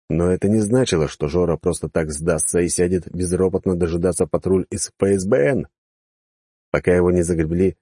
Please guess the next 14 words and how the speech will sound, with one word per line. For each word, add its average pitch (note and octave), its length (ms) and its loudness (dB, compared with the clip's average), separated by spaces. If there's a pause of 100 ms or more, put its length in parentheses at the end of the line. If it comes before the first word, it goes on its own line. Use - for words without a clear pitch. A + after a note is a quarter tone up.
(300)
можно G2 300 0
еще G2 380 0
кое-что C#2+ 400 -2
успеть C#2+ 400 -2
сделать. D#2 480 -4 (1040)
Вернувшись A#2 680 2
к - 100 -20
телу G#2 280 4
преподавателя, F#2 880 0 (100)
мальчишка F#2 800 0
распростер F2+ 680 -2
над E2+ 200 -2
ним F2+ 220 0
ладонь E2 440 0